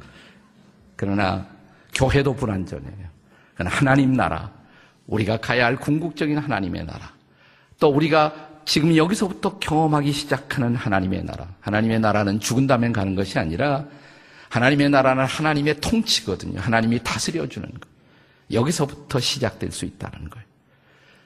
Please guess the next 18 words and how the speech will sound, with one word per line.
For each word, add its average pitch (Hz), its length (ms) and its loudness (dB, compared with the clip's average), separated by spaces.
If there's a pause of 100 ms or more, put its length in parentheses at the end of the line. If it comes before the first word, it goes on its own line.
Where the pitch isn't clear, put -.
(120)
교회 147 240 6
나오는 147 280 6
모든 127 520 2
사람들이 110 500 -2
다 98 140 -2
하나님의 95 460 2
나라를 101 420 0
경험하는 113 500 0
것은 95 260 -6
아닙니다. - 460 -12 (920)
오직 98 320 0
진실하게 113 520 4
하나님의 123 680 2 (320)
통치를 170 640 2
받아들이는 110 600 -2
사람, - 300 -6
하나님의 143 480 4
다스림을 156 560 2